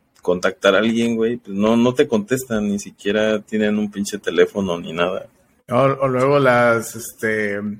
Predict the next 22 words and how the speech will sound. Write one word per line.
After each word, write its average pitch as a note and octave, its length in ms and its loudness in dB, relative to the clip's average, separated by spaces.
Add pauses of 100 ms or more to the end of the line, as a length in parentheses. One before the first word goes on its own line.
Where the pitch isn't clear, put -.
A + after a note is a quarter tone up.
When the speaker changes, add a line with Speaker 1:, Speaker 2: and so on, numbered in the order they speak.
(120)
Speaker 2:
para A2+ 200 -2
resolver A#2 440 -2
dudas D3 380 4
es C#3 140 -4
un C#3 180 -2
Q C3+ 200 0
and B2 140 0
A, C3 220 0
¿no? A#2+ 300 -8 (260)
Una, G2+ 100 -2
Speaker 1:
Ándale. G2 180 4
Speaker 2:
una G2 160 2
página C3 640 2
de A#2+ 140 -2
que, A#2+ 100 -2
Speaker 1:
<laughs> A#2 40 2
Speaker 2:
ah, A#2 160 2
o A#2+ 40 0
Speaker 1:
Te A2+ 40 -4
Speaker 2:
sea, A#2 140 4
que G#2+ 40 -4
Speaker 1:
ponen, B2+ 480 0